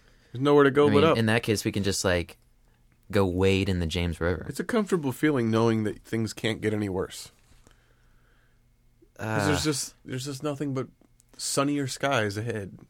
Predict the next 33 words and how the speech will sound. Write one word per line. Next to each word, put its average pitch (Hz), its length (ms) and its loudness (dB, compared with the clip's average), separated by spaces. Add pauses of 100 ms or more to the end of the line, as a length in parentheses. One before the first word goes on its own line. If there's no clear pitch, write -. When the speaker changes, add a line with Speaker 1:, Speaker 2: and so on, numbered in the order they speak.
Speaker 2:
Well, 120 340 -2
I 117 100 0
mean, 113 200 0
that's 107 240 -2
true, 131 260 -2
but 98 260 -2
then 98 320 -2
you're, 98 280 -4 (400)
you're 98 180 -6
saying, 92 400 -4
like, 82 420 -8 (1600)
why, 90 840 -4
why 87 340 -6
is 87 140 -8
it 87 120 -14
so 87 400 -10 (140)
down? 92 520 -14
Why 87 220 -12
is 87 100 -10
it 87 100 -16
so 90 200 -12
low 90 400 -12 (640)
Speaker 1:
No, 120 140 0
you 110 180 0
just 107 220 -6 (100)
Speaker 2:
right 92 100 -10
Speaker 1:
accept 90 300 0
Speaker 2:
now? 104 60 0
Speaker 1:
it 98 40 -4
after 98 260 -4
a 92 80 -4
while, 92 300 -4 (100)
after, 98 320 -6